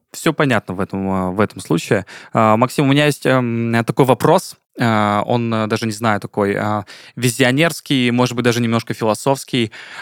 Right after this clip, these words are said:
А, как считаете, м, э, на ближайшие несколько лет какие вообще есть точки роста у сиэм-системы? А, вы чувствуете, что, м, будет, э, ещё больше многофункциональности и возможности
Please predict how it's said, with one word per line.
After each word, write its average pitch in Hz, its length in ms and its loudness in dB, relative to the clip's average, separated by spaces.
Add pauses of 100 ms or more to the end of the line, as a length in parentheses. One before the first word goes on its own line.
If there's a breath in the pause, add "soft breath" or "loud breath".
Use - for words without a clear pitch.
А, 120 300 2
как 165 200 -4
считаете, 139 640 0
м, 113 540 -2
э, 113 320 0
на 113 200 0
ближайшие 139 580 2
несколько 131 400 -2
лет 123 200 2
какие 165 300 -4
вообще 139 340 0
есть 117 140 -2
точки - 320 -2
роста 113 360 0
у 104 100 -2
сиэм-системы? 107 880 -4 (420 loud breath)
А, 110 140 0
вы 113 100 0
чувствуете, - 400 -2
что, 143 360 2
м, 127 340 2
будет, 131 400 0
э, 120 160 2
ещё 123 320 0
больше 127 560 2
многофункциональности 127 1160 0
и - 40 2
возможности 117 760 0